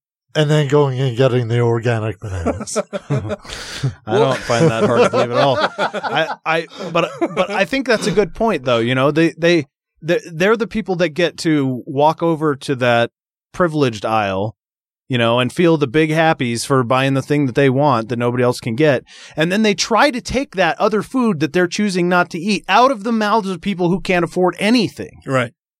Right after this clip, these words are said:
Speaker 2: Fuck you.
Speaker 3: Yeah. That's, that's the thing that I find most frustrating. It's when I mentioned, I think during the last episode, that one of my tr-,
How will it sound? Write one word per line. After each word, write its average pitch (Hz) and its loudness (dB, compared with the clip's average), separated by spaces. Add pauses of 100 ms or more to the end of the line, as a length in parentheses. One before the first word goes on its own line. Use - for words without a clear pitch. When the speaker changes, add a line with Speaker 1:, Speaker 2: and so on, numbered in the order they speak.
(360)
Speaker 2:
Fuck - -2
you. 233 4 (140)
Speaker 3:
Yeah. 127 -12 (400)
That's, 160 0
that's 170 -2
the 185 -6
thing 196 -2
that 156 4
I 151 4
find 147 0
most 135 -2
frustrating. 120 -6
It's 123 -6 (460)
when 147 -2
I 147 2
mentioned, 143 -2 (220)
I 135 -8
think 143 -2
during 135 0
the 127 -2
last 127 -2
episode, 120 -8
that 117 -4 (920)
one 127 -4
of 117 -6 (640)
my 120 -6
tr-, - -10